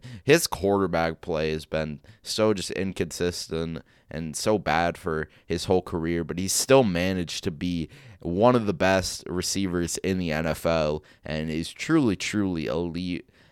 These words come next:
Uh, I really hope they can get another weapon alongside him 'cause this Washington team can be very special going into the future. I mean, they competed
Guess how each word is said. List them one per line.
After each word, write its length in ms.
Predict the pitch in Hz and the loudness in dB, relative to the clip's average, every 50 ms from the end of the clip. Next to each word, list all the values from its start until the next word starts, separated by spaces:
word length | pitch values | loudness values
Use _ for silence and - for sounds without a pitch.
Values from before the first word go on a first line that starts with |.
| _ _ - | _ _ -8
Uh, 40 | |
I 260 | 69 71 69 65 69 85 | -6 -6 -4 -2 -2 0
really 300 | 90 98 131 143 143 120 | 2 4 4 4 4 4
hope 200 | 110 110 107 104 | 4 2 2 2
they 120 | 113 101 | 0 0
can 100 | 90 85 | 0 2
get 180 | 87 95 92 85 | 2 2 2 2
another 380 | 85 85 80 92 90 92 90 | 2 0 0 0 0 0 0
weapon 400 | 82 76 71 82 85 - 98 87 | 0 2 0 0 0 0 -2 -2
alongside 760 | 87 85 82 82 82 85 82 80 - - 76 76 82 85 85 | -2 -2 0 0 0 0 0 -2 -4 -2 0 2 2 2 0
him 280 | 92 92 87 82 82 82 - - | 0 0 0 0 -2 -6 -6 -4
'cause 260 | 82 78 69 - - - - - - - - - - 73 | -4 -4 -4 -6 -12 -18 -20 -20 -20 -20 -20 -18 -12 -4
this 280 | 85 101 139 156 - | 0 2 2 2 4
Washington 560 | 170 170 185 247 277 208 208 180 165 160 135 | 4 4 4 4 2 -2 -2 0 0 0 0
team 240 | 120 143 143 135 113 | 0 0 0 0 0
can 340 | - - 101 117 113 117 123 | -2 -2 0 2 2 2 0
be 200 | 110 117 110 98 | -2 -4 -4 -4
very 600 | 90 90 87 85 80 73 95 98 104 107 107 104 | -4 -6 -8 -8 -4 -2 0 2 2 2 2 0
special 520 | 95 - - - 87 90 95 - 95 92 85 | -2 -4 -2 -2 0 0 0 -2 -2 -4 -2
going 300 | 82 82 78 80 80 80 | -2 -2 -2 -2 -4 -6
into 200 | 80 73 - 87 | -8 -8 -6 -6
the 80 | 90 | -6
future. 400 | 76 - 82 82 78 - - 76 | -6 -4 -6 -8 -6 -6 -4 -4
I 80 | 76 78 | -2 -2
mean, 300 | 80 85 87 85 76 71 - - - - - - | -2 -4 -4 -6 -6 -8 -12 -16 -20 -20 -8 -2
they 120 | - 95 | 0 0
competed 800 | 90 - 98 87 - - - - - 131 156 156 139 104 82 78 | 0 0 -2 -6 -6 -8 -10 -6 -4 -2 2 4 4 4 2 2